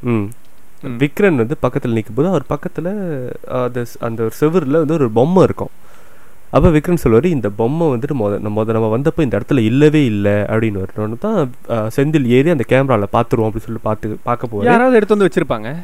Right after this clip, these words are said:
Speaker 1: ஆ, then இவர் வந்துட்டு, ஆ, செந்திலும் வந்து, ஆ, விக்ரனும் வந்துட்டு அந்த பொம்மையிலேருந்து அவர் தலையை திருப்பி அந்த கேமராவை பாப்பாரு. பார்த்துட்டு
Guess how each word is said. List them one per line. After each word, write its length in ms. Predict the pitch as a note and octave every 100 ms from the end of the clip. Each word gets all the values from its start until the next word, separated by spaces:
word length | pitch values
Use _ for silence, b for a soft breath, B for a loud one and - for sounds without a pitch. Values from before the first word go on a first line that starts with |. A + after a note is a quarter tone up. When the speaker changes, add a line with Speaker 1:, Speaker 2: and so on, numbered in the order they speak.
| - - - -
Speaker 1:
ஆ, 160 | C#3+ B2
then 240 | C3+ G3+
இவர் 300 | F3 F3+ F3
வந்துட்டு, 580 | G3+ G#3 E3+ A#2+ G#2+ G#2+ -
ஆ, 260 | A2 A2 A2
செந்திலும் 440 | D3+ D#3+ F3+ E3+ D3
வந்து, 300 | B2+ C3 B2
ஆ, 60 | A#2+ A#2 - -
விக்ரனும் 520 | B2+ D3 F#3+ F#3 D#3
வந்துட்டு 240 | A#2 D#3 G#3+
அந்த 220 | A#2 A2+
பொம்மையிலேருந்து 680 | A#2 B2 D#3+ E3 C#3+ B2 C3+
அவர் 200 | E3+ A2+
தலையை 300 | A2+ A#2+ C#3 -
திருப்பி 360 | B2+ B2 A3+
அந்த 180 | F#3+ G#2+
கேமராவை 320 | B2 C3 B2 G2+
பாப்பாரு. 320 | G2+ G2 G2 - b b b b -
பார்த்துட்டு 340 | F3 G3+ -